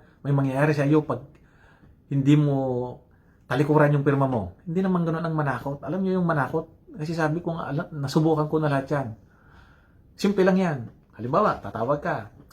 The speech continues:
"Attorney, kung hindi mo tatalikuran yung pirma mo na yon, alam ko kung saan nag-aaral yung mga anak mo." Mga ganun lang panakot,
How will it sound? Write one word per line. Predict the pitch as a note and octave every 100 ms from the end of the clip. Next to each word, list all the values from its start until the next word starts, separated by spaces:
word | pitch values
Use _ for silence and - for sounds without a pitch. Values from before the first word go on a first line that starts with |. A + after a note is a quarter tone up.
| -
"Attorney, | B2 C#3 F#3 C4 F3 - - _ _ - - - - _
kung | D#3 E3+
hindi | F#3
mo | B3 A3+
tatalikuran | G#3 F#3+ F#3+ G3 G3 F#3+
yung | F#3
pirma | F#3 F3+ F3+
mo | F3
na | F#3
yon, | G#3+ D3+ B2+
alam | C3 C3 C#3
ko | F#3
kung | D#3+ C#3+
saan | C#3+ B2 C3 B2+
nag-aaral | B2+ - C3 - B2+ C3 C3
yung | C3+
mga | B2 A#2 F#2+
anak | F#2+
mo." | A2 A#2 - - -
Mga | B2 G#3+
ganun | C#4+
lang | C#4+ C#4
panakot, | A#3+ A#3 A#3+